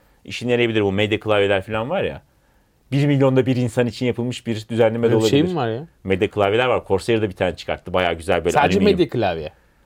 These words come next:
Speaker 1: Aa, medya klavye şöyle düşün. Önün, dizinin üstüne koyuyorsun. Touchpad'i falan var. Klavyesi var. Televizyona Bluetooth'tan bağlıyorsun onu.
Speaker 2: Ya, klavyesi var mı zaten?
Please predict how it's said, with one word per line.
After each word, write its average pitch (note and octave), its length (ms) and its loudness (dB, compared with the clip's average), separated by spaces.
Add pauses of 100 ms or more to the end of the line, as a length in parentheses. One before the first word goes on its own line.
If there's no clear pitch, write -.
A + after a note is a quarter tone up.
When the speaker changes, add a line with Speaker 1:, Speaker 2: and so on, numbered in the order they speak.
(120)
Speaker 1:
Aa, A#2 180 2
medya E3 320 2
klavye D#3+ 300 0
şöyle F3+ 300 2
düşün. C3+ 440 -4
Önün, D3 360 0
dizinin D#3 260 -2
üstüne F3 280 -2
koyuyorsun. E3 460 2
Touchpad'i D#3+ 420 -4
falan D#3+ 340 0
var. C3 260 -2 (720)
Klavyesi C#3+ 480 2
var. C#3 160 0
Televizyona D3 480 2
Bluetooth'tan D3+ 460 0
bağlıyorsun D#3+ 460 0
onu. B2 280 -4 (460)
Speaker 2:
Ya, B2+ 100 -2 (100)
klavyesi D#3+ 480 0
var G#3 120 4
mı F3 100 -4
zaten? E2+ 340 -8